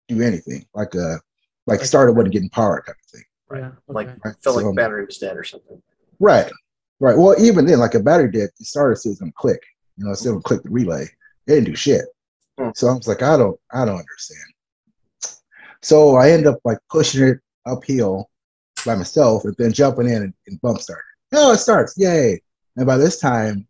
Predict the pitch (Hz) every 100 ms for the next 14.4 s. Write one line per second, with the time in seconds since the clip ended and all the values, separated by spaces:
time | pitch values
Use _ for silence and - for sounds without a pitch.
0 | _ 107 - 139 120 - 120 110 104 104
1 | 98 92 90 _ _ _ _ _ - 165
2 | 160 143 127 127 120 107 117 98 92 -
3 | _ _ _ _ _ _ _ _ _ -
4 | 98 - 87 78 76 110 101 _ _ _
5 | _ _ _ _ _ _ _ _ _ -
6 | 101 90 - 82 69 53 - _ _ _
7 | _ _ _ _ _ _ _ - 156 110
8 | 110 135 113 90 - 101 - _ _ 117
9 | 120 - 123 117 110 - 92 _ _ _
10 | _ - 135 98 101 - - - _ _
11 | - 127 123 113 127 127 117 131 123 117
12 | 120 120 - 214 - 147 127 101 101 113
13 | 165 160 135 147 135 131 - 131 92 -
14 | 120 104 104